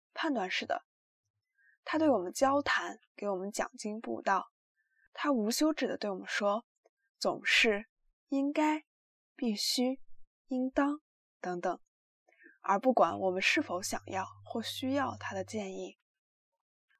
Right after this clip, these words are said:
我们的反应性头脑中充满了判断、分类、比较和预测。它包含一系列概念，包括此时此地我们是谁，我们如何成为现在的样子。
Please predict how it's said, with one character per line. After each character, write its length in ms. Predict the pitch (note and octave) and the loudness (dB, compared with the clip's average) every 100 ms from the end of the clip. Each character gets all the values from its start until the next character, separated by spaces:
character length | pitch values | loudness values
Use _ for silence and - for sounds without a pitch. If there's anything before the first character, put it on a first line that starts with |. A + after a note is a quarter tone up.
| - | -6
我 100 | G#3+ | -4
们 120 | G#3 | 0
的 100 | B3+ | 0
反 200 | A#3+ F3+ | 0 -4
应 40 | |
性 140 | A3+ A3+ | -4 -6
头 160 | - G3 | -4 -4
脑 160 | F#3+ | -4
中 320 | F#3+ G3+ G3 G#3+ - - | -2 -2 -2 -4 -14 -14
充 200 | - B3 | -8 -4
满 140 | A#3+ - | -4 -6
了 80 | - | -4
判 320 | - B3+ G#3 | -2 -2 -2
断、 240 | G3+ F3 - _ | -2 -2 -4 _
分 300 | - B3+ C4+ | -2 0 2
类、 320 | B3+ A3+ - _ - - | 2 0 -6 _ -12 -4
比 220 | G3 F3 | -2 -2
较 320 | - E3+ D#3 - | 2 2 2 -4
和 160 | - A#3+ | -6 -6
预 240 | B3+ C4 | 2 2
测。 360 | A3+ - G#3+ F3+ _ _ _ _ _ _ _ _ _ | 2 -2 -2 -4 _ _ _ _ _ _ _ _ _
它 140 | - D4+ | -6 2
包 160 | D#4 | 4
含 180 | D4+ B3+ | 4 2
一 140 | G3+ F#3 | -2 -4
系 220 | - C#4 | -4 0
列 160 | A#3 | 0
概 260 | G3+ A#3 G#3+ | -2 -4 -4
念， 260 | F#3+ F3+ - _ _ _ _ _ | -6 -8 -10 _ _ _ _ _
包 220 | - F#3+ | -6 -4
括 400 | G3 - G3+ F#3+ - - - | -2 -2 0 0 -4 -20 -12
此 160 | - | -4
时 120 | - | -4
此 200 | C#4+ - | -4 -8
地 280 | - G#3 F#3+ - | -4 -2 -2 -4
我 100 | E3+ | -8
们 80 | - | -6
是 200 | - A#3+ | -4 -2
谁， 420 | - F#3 F3 - _ _ _ _ _ _ - | -2 -4 -6 -14 _ _ _ _ _ _ -8
我 80 | |
们 120 | F#3 F#3+ | -4 0
如 140 | G#3+ | 0
何 160 | C4+ C4+ | 0 0
成 180 | - | -2
为 100 | G3 | -8
现 160 | G3 A#3 | -8 -6
在 140 | A#3+ | -2
的 120 | A#3 G#3+ | -2 0
样 280 | B3 A#3 | -2 -4
子。 300 | A3 - - | -6 -10 -10